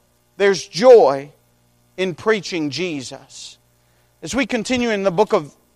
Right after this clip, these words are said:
in, in Acts chapter number eight, not only is there joy in Jesus, but you go down and we find Philip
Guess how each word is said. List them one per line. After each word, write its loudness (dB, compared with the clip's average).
in, -6
in -8
Acts 0
chapter 0
number -2
eight, -2
not 4
only 2
is 2
there 4
joy 6
in -4
Jesus, -4
but -4
you -4
go 0
down 4
and -6
we -2
find -2
Philip 4